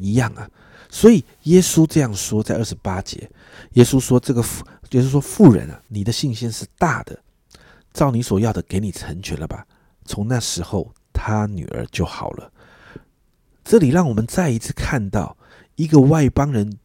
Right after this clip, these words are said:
因着对耶稣的信心，就看见恩典的临到。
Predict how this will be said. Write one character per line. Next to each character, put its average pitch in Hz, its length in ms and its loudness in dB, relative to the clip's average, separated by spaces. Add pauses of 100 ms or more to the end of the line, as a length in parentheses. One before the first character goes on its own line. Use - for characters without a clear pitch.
(380)
因 147 120 -4
着 131 120 -4
对 123 160 0
耶 123 100 -2
稣 127 140 -8
的 113 100 -4
信 113 260 -6
心， 107 280 -10
就 113 120 -8
看 107 300 -8
见 - 180 -8 (100)
恩 107 240 -10
典 - 200 -14
的 80 100 -10
临 69 240 -10
到。 90 240 -8